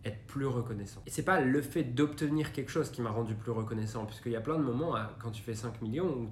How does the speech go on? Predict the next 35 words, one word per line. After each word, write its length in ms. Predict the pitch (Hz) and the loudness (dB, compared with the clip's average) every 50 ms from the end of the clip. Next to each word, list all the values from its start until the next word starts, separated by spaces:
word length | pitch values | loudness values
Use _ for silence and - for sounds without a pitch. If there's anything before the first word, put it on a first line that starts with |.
| - | -6
t'es, 220 | - 120 110 107 - - | -4 -4 -4 -4 -6 -8
où 60 | 147 - | -8 -6
t'es 140 | - 147 120 | -4 -4 -2
contraint 440 | - 151 147 143 - - 208 196 135 | 0 0 -2 0 0 2 2 2 2
également, 440 | 117 110 117 120 139 165 185 151 107 | 2 2 2 0 0 0 0 -2 -2
parce 160 | 113 110 - | -4 -6 -6
que 80 | - | -6
t'es 160 | 110 - 117 117 | -6 -6 -6 -4
contraint, 340 | 120 120 113 113 - 185 | -2 -4 -2 -2 -2 -2
parce 180 | 180 - - - | -2 -2 -4 -4
que 80 | - 117 | -4 -2
dans 140 | 110 113 | -2 -2
ton 160 | 110 110 123 120 | -2 0 0 0
environnement, 460 | 113 110 113 113 113 117 131 147 147 | 0 0 0 0 0 0 0 -2 -2
t'as 100 | 123 113 | -2 -4
des 100 | 107 104 | -4 -4
gens 180 | 107 113 117 | -6 -6 -6
qui 120 | 113 - - | -6 -8 -8
font 140 | - 113 107 | -8 -6 -6
cinquante, 460 | - - 117 107 123 135 151 147 147 | -6 -4 -6 -4 -4 -2 -4 -4 -4
cent 200 | - - 127 127 | -4 -4 -4 -2
millions, 380 | 131 131 127 143 160 175 185 - - - - - - - - | -2 -2 0 0 0 0 -2 -4 -10 -14 -16 -16 -16 -12 -10
et 40 | 107 | -8
tu 140 | 107 - 120 | -6 -4 -4
vois 280 | 110 107 120 127 135 - | -2 2 2 2 2 0
qu'ils 160 | - 117 107 | -2 -6 -4
peuvent 180 | 113 110 113 | -4 -2 -2
accéder 320 | 113 113 - - 113 113 117 | -2 -4 -4 -4 -2 0 0
à 80 | 113 | 0
des 100 | 110 110 | 0 -2
choses 220 | 107 - 127 120 113 | -4 -2 -4 -2 -2
auxquelles 220 | 107 110 113 107 | -2 -2 -4 -4
t'as 100 | 113 110 | -4 -4
pas 160 | 104 - 139 | -4 -2 -2
accès. 320 | 143 123 - - - 123 | -2 -2 -4 -8 -10 -12